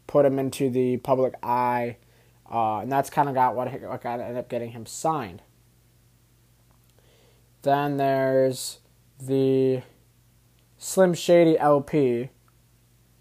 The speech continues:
which came out later, which came out after that. Um, Slim Shady L P,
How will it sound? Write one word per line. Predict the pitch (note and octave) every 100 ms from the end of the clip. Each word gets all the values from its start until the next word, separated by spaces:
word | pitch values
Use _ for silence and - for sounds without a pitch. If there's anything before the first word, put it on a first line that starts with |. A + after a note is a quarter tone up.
| _ _ _
which | B2+ C3 B2 -
came | - C#3+ C3 B2+
out | A#2+ A#2
later, | B2 B2 A#2 A#2
which | B2+ A#2+
came | - B2+
out | B2 - _ _ _ _ _ _
after | C#3+ C#3+ C3 C3 A2+
that. | A2 A2 B2 - _ _ _ _ _
Um, | A#2+ A#2+ A#2+ A#2+ A#2+ - _ _ _ _ _
Slim | - - F#3+
Shady | G3 G#3 F#3 E3
L | D#3+ D#3
P, | - G3 F#3 E3+ E3